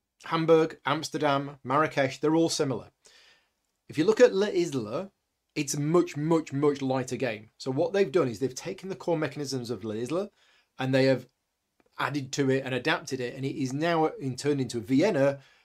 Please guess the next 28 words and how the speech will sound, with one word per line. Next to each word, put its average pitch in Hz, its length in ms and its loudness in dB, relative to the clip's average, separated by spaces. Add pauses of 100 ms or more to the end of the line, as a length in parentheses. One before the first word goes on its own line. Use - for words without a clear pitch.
and 131 140 -6
Vienna 160 280 6
is 160 120 4
a 147 60 0
game 139 260 2
which 131 200 -2
is 131 120 -6 (100)
as 143 180 -4
complicated, 131 840 -6 (360)
uh, 117 200 -10 (100)
as, 131 240 -8 (340)
you 156 120 -6
know, 104 180 -10 (380)
as 139 160 0
all 147 340 0
of 123 80 -4
the 135 100 4
other 131 140 2
ones 123 220 -2
in 117 80 -6
the 113 60 -8
series, 104 340 -6 (100)
roughly 160 360 2
speaking. - 380 -8 (320)
So 160 160 -2
I 165 60 6
enjoyed 170 320 6
Vienna. 160 400 6